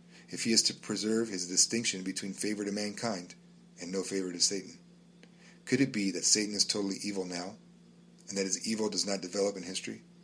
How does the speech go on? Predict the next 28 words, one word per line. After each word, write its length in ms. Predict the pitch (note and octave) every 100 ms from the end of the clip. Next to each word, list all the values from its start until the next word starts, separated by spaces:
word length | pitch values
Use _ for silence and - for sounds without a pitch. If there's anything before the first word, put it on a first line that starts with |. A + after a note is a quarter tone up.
| - - - - - -
Is 200 | A#2+ A#2
his 240 | A#2+ A2+
evil 280 | C3+ A#2+ G2+
in 100 | G2+
principle 460 | A#2+ B2 - F#2
identical 480 | F2 F#2+ G#2+ A2+ F#2+
to 120 | F2
his 260 | F2 F2 -
evil 300 | A#2+ G#2 F#2
at 60 | F2
every 240 | G2+ F#2+
point 260 | F#2+ G2 F#2
in 60 |
time? 320 | F2+ G#2+ F2+ - - - - - - - - -
Is 200 | - A#2+
he, 340 | - - D3 A2+
in 80 | G2+
a 60 |
sense, 460 | F#2+ B2+ A2 - - -
non-historical, 880 | G#2+ G#2+ F#2+ F#2 - G#2 F#2+ F2 - - - - - - - -
and 120 | -
therefore 300 | A2+ A#2 G#2+
not 180 | G#2 G2+
the 140 | G2 G2
object 420 | G#2 G#2 F#2 -
of 100 | F2+
God's 240 | F#2+ F2+
favor? 300 | - G2 F2